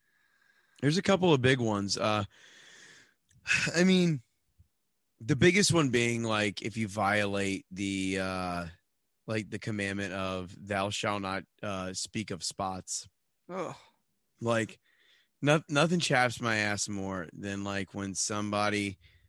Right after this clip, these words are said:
Speaker 1: <clears throat> you take somebody somewhere, you say, "Hey, I brought you here. Like, I'd appreciate it if you didn't." And then they go ahead and they do it anyways. Um,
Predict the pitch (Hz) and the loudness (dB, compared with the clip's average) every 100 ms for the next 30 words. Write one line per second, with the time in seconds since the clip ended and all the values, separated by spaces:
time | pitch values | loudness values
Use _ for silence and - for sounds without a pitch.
0 | _ _ _ _ - 175 143 110 127 123 | _ _ _ _ 0 2 2 -2 -2 -2
1 | - 120 110 104 98 104 98 92 92 90 | -2 -2 -2 -2 -4 -6 -6 -8 -8 -10
2 | 87 _ _ _ _ _ _ _ _ _ | -14 _ _ _ _ _ _ _ _ _
3 | 101 98 - 98 92 - _ _ _ _ | -8 -4 -2 -2 -2 -6 _ _ _ _
4 | _ - 120 110 95 87 - _ 101 98 | _ -4 0 2 0 -2 -6 _ -4 -2
5 | 107 110 104 98 95 92 92 85 85 76 | 0 0 0 -4 -6 -4 -4 -4 -6 -10
6 | - 95 90 98 98 - - 110 110 - | -10 -10 -6 -6 -6 -8 -6 -4 -4 -4
7 | 107 104 101 - 101 - 95 85 95 92 | -4 -4 -6 -8 -10 -8 -10 -6 -6 -4
8 | 85 78 76 - _ _ _ _ _ _ | -6 -10 -12 -20 _ _ _ _ _ _
9 | _ - 104 104 104 101 95 101 101 101 | _ -6 -4 -2 -2 -4 -2 -2 -2 -2
10 | 98 98 90 95 95 - 92 92 85 82 | -2 -4 -4 -4 -6 -6 -6 -6 -6 -10
11 | 82 80 - - _ _ _ _ 113 120 | -12 -12 -14 -18 _ _ _ _ -2 0
12 | 117 107 101 | 2 0 -4